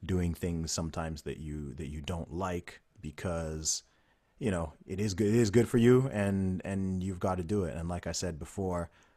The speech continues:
I need to practice what I preach. So I can't just do the things that are easy for me or already within my current set of habits. If I know that it's good for me, then it's important for me to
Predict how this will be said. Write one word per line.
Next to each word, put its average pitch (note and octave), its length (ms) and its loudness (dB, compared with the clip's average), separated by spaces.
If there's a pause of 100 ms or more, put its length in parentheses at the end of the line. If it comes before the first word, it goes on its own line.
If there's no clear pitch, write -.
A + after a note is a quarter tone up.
(120)
I F#2+ 100 2
need F#2+ 160 2
to - 80 -8
practice F#2 380 -2
what F2 140 -2
I D#2+ 80 -4
preach. D#2 440 -6 (160)
So E2 640 -4 (500)
I - 120 -8
can't E2+ 240 -2
just F2 140 -6
do F2+ 120 -2
the E2+ 100 -4
things E2 360 -4
that E2+ 200 -4 (380)
are F2+ 280 -4
easy F2+ 300 -2
for F2+ 260 -2
me F2 140 0
or E2 180 -2
already F2 420 -2
within E2+ 380 0
my E2 420 -2 (600)
current F2 320 0
set F2 160 -2
of D#2+ 100 -6
habits. E2+ 560 -4
If - 160 -6
I F2 80 -4
know F2 160 -2
that D#2+ 120 -6
it's E2 140 -8
good E2 200 -6
for D#2+ 220 -8
me, E2 140 -6
then E2 160 -6
it's D#2+ 160 -8
important E2 440 -6
for E2 160 -6
me D#2+ 160 -4
to D#2+ 360 -6